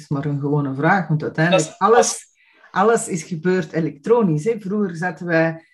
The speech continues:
Speaker 1: hadden
Speaker 2: Ja.
Speaker 1: wij boeken en schreven we alles in boeken. Nu zit alles in dat, in dat spel hier.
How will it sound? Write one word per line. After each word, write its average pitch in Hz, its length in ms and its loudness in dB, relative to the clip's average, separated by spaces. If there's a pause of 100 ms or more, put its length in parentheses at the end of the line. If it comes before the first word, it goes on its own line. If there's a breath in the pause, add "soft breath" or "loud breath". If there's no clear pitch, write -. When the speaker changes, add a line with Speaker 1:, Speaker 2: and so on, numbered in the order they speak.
(140 loud breath)
Speaker 1:
hadden 147 220 2
Speaker 2:
Ja. 143 60 4
Speaker 1:
wij 160 140 4
boeken 240 460 -2
en 180 140 -4
schreven 180 340 -4
we 170 120 -4
alles 175 160 -4
in 165 140 -2
boeken. 190 240 -4
Nu 196 100 -2
zit 190 240 -10
alles 190 200 -4
in 190 100 -2
dat, 156 200 -2
in 175 100 -2
dat 143 140 -4
spel 208 280 -2
hier. 349 320 -6